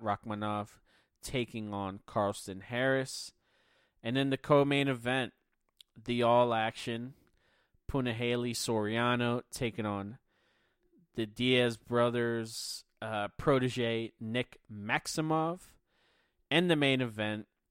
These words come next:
at one eighty-five, big implications for this fight at one eighty-five. Jack Hermanson takes on Sean Strickland. This fight is, I believe, Jack Hermanson's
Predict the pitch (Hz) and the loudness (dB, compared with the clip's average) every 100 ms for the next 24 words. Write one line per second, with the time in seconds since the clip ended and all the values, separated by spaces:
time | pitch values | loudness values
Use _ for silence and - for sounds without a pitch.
0 | _ - 127 147 127 127 120 120 - 104 | _ -2 -2 0 -2 0 0 -4 -6 -6
1 | 95 92 98 _ _ _ - 147 151 131 | -4 -6 -10 _ _ _ 0 4 4 2
2 | 127 113 117 110 117 107 - 98 101 - | -2 -4 -10 -8 -6 -6 -6 -12 -12 -14
3 | - _ _ _ _ _ - 120 117 110 | -18 _ _ _ _ _ -4 0 0 0
4 | - - 101 98 98 107 104 98 95 95 | -4 -4 -2 0 -4 -4 -6 -4 -6 -8
5 | - 90 90 90 - 110 113 - 117 104 | -8 -6 -6 -10 -4 -2 0 -2 -2 -2
6 | 101 95 - 95 95 - _ _ _ _ | -4 -6 -10 -12 -12 -18 _ _ _ _
7 | _ - 123 107 - 107 95 95 90 - | _ -8 -4 -4 -4 -4 -4 -6 -10 -16
8 | _ _ _ _ _ - - - - 110 | _ _ _ _ _ -12 -8 -6 -2 0
9 | 110 107 107 - - 104 - 87 73 73 | 0 -2 -6 -10 -6 -6 -8 -14 -14 -16
10 | - _ _ _ _ _ 131 139 - - | -20 _ _ _ _ _ -4 -4 -4 -6
11 | 131 127 127 - 117 107 107 107 107 113 | -2 -2 -2 -6 -8 -6 -6 -6 -4 -6
12 | 113 113 113 110 113 - _ - 120 - | -4 -4 -4 -6 -10 -20 _ -2 0 0
13 | 120 113 110 104 107 101 - | -4 -4 -4 -6 -10 -10 -12